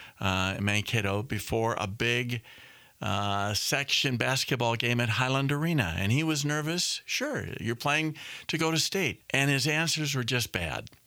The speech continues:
You'd ask him about, "What about Red Wing?" "Yeah. What about this? What about that?" And I try to keep the questions short. The coach can go anywhere they wanna go with the answer.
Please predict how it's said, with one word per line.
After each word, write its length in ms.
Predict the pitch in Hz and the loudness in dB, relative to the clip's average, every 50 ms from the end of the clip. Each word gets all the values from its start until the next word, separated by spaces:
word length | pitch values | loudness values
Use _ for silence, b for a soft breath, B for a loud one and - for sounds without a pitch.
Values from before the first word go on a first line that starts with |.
| _ _ - | _ _ -10
You'd 180 | - 113 104 110 | -4 -2 2 4
ask 300 | 113 120 120 - - - | 4 4 2 2 0 0
him 100 | 127 120 | -2 -2
about, 320 | 113 107 107 107 107 113 | -2 0 -2 -2 -4 -4
"What 120 | 113 113 120 | -4 -2 -2
about 260 | 110 110 107 101 101 | 0 -2 -2 -2 -2
Red 200 | 104 98 90 92 | -2 -2 -2 -4
Wing?" 280 | 90 85 85 90 95 - - b b b b b b - | -6 -6 -4 -6 -8 -10 -12 b b b b b b -10
"Yeah. 680 | 90 87 90 92 95 90 82 85 80 73 - - - - B B B B B B B | -6 -4 -4 -4 -4 -4 -4 -6 -8 -8 -10 -12 -16 -18 B B B B B B B
What 160 | - 113 123 123 | -4 -2 -2 0
about 260 | 120 120 123 - - | -2 -2 -4 -4 -4
this? 380 | - 82 - - - - - | -6 -6 -4 -4 -4 -4 -4
What 160 | 107 107 - 131 | -4 -4 -4 -2
about 260 | 120 117 117 117 - | -2 -2 -4 -2 -2
that?" 280 | 110 98 95 95 - - - - - | -2 -2 -2 -4 -6 -8 -14 -14 -8
And 220 | - 123 135 92 117 | -6 -4 -4 -2 0
I 100 | 151 156 | -2 -2
try 200 | 147 - 185 180 | -2 -2 -2 -2
to 60 | 170 | -2
keep 240 | 147 - 151 143 - | 0 -2 -2 -2 0
the 120 | 123 123 | -4 -4
questions 520 | 120 - 131 123 123 - - - 104 101 - | -2 0 0 0 2 2 0 0 2 2 2
short. 460 | - - 156 151 147 151 151 - B B B B B B B B - | 2 2 2 2 2 0 -2 -4 B B B B B B B B -8
The 140 | - 143 147 | -4 -4 -4
coach 380 | 143 - 156 151 147 - - - | 0 0 0 2 2 0 0 0
can 120 | 139 127 | -2 -2
go 180 | 120 131 117 - | 0 0 -2 0
anywhere 500 | - 131 139 151 151 147 139 135 135 131 | 0 0 0 2 2 2 2 2 2 2
they 160 | 127 123 120 | 2 2 2
wanna 280 | 120 117 117 117 110 | 2 2 2 2 0
go 200 | 95 - 98 92 | 0 0 0 0
with 160 | 90 90 - - | 0 -2 -4 -2
the 160 | 92 90 92 | -2 -2 0
answer. 480 | 90 82 82 - - - 90 - - | 0 -2 -2 -2 -2 -2 -4 -6 -10